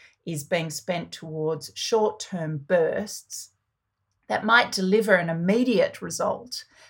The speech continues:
but is not ultimately going to build brand value.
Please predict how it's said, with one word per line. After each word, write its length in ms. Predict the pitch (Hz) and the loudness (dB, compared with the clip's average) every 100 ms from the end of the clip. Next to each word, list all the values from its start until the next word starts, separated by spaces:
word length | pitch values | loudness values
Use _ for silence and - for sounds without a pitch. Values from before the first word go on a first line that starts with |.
| _ | _
but 140 | 196 190 | 2 2
is 160 | 185 | 2
not 300 | 190 190 196 - | 4 2 2 0
ultimately 640 | 185 185 - 190 - 160 | -2 -2 -6 -6 -6 -8
going 300 | 147 165 160 | -6 -6 -6
to 120 | - | -10
build 540 | 147 170 165 160 143 - | -10 -6 -6 -6 -12 -10
brand 400 | 156 151 151 139 | -8 -8 -10 -10
value. 500 | 135 170 165 170 | -10 -10 -12 -14